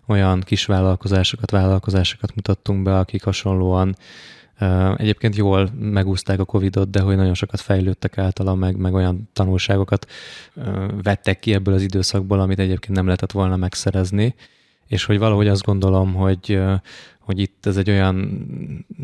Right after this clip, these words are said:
szemléletformáló időszak volt vállalkozóként sokaknak, és talán a zenészeknek is, mert hogy ők is vállalkozók,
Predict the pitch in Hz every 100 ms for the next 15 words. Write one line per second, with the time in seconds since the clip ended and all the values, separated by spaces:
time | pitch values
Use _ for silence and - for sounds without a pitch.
0 | 123 - - _ - - 113 98 95 -
1 | 101 95 92 95 92 92 - - 101 95
2 | - 135 98 90 95 - 107 104 - 101
3 | 104 147 107 - 98 113 107 - - -
4 | 95 90 92 95 98 92 - 98 - 92
5 | - - 95 - 98 92 - 104 98 98
6 | - 104 110